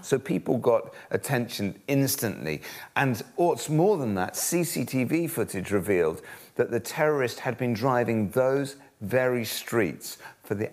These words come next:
hour before the attack and had almost certainly driven past Jonathan, who was interceding against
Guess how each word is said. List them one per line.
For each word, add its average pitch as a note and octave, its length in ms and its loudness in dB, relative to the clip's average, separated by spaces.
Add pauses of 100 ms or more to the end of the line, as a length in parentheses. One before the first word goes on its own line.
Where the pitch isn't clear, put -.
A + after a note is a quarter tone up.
hour A2 380 2
before G#2 480 2
the G2+ 200 -2
attack F#2 600 -2 (260)
and A2+ 120 -2
had A2+ 200 -2
almost C3 400 0
certainly C#3 300 2
driven A2+ 460 0
past - 440 -6
Jonathan, A2 440 -2
who C#3 100 2
was B2 140 0
interceding C#3 800 -4
against - 680 -6